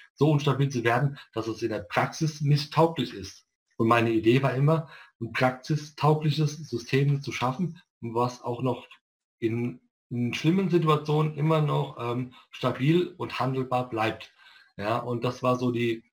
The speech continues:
die Grundidee. Und deswegen hab ich, wie gesagt, diese A P S, äh, mit dieser Grundidee entwickelt. Und ich kann jedem nur sagen, ähm, der mit dem Trading beginnt, ähm, glaub an dich.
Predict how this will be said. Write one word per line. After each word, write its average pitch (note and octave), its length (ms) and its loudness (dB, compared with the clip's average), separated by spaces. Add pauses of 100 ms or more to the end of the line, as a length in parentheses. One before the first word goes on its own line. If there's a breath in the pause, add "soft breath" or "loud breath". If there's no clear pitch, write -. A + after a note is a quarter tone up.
(160)
die A#2+ 100 -2
Grundidee. A#2+ 720 2 (800)
Und A2+ 140 -4
deswegen A#2 360 -2
hab A2+ 140 -4
ich, - 120 -12
wie A#2 60 -6
gesagt, G#2+ 200 -2
diese G2 160 -12
A G#2+ 80 -6
P A#2 140 -6
S, C#3 220 -4 (360 soft breath)
äh, A2 120 -4
mit A2+ 180 -4
dieser G2+ 240 -8
Grundidee B2 460 0
entwickelt. B2 640 -4
Und A#2 440 0 (340 loud breath)
ich - 180 -8
kann A#2+ 400 -2
jedem C#3+ 340 2
nur D3+ 160 4
sagen, C#3 500 2
ähm, G#2+ 840 -6 (640 loud breath)
der A2+ 320 0
mit A2 120 -4
dem G#2 140 -6
Trading C#3+ 500 2
beginnt, C3+ 560 0 (420)
ähm, A#2+ 800 0 (300)
glaub E3+ 320 4
an A2+ 140 -2
dich. - 380 -6